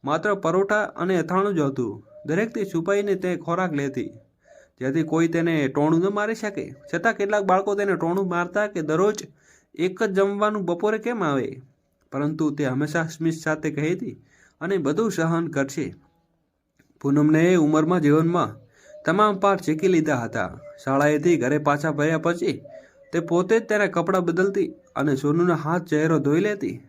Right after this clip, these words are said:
તેને ખવડાવતી અને પછી થોડું ખાધા પછી તે પોતે જ વાસણો સાફ કરતી. આ સમય દરમિયાન તેને સામેથી આંટી તરફ જોઈને વિચારતી,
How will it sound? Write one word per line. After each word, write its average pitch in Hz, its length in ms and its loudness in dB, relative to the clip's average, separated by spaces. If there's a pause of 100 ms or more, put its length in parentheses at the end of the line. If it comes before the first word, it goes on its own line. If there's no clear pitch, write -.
(100)
તેને 143 200 0
ખવડાવતી 165 560 0
અને 220 100 -4
પછી 175 280 -2
થોડું 165 320 -2
ખાધા 127 260 -2
પછી 180 280 -2
તે 185 100 -4
પોતે 165 440 -4
જ 190 140 -10 (480)
વાસણો 170 340 0
સાફ 165 280 -2
કરતી. 131 460 -6 (160)
આ 131 80 -4
સમય 147 260 0
દરમિયાન 160 460 0
તેને 170 200 -4
સામેથી 165 440 -2
આંટી 160 280 -2
તરફ 165 200 -2
જોઈને 151 320 2
વિચારતી, 156 580 -2